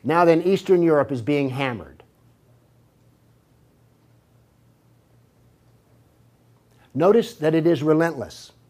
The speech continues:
It doesn't stop. This is the history that you're never told about.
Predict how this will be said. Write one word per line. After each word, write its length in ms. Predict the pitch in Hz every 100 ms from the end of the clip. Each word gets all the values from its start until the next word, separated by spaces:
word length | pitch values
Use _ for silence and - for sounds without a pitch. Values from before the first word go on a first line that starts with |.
| _ _ _ _ _
It 180 | 135 95
doesn't 420 | 147 143 147 143 _ _
stop. 600 | - - 135 101 - - _ _ _ _ _ _ _ _
This 220 | 151 220
is 120 | 233 185
the 120 | 208
history 520 | 220 214 - 120 104 _
that 180 | 143 139
you're 100 | 165
never 240 | 165 170
told 320 | 165 180 165 131
about. 400 | 98 90 -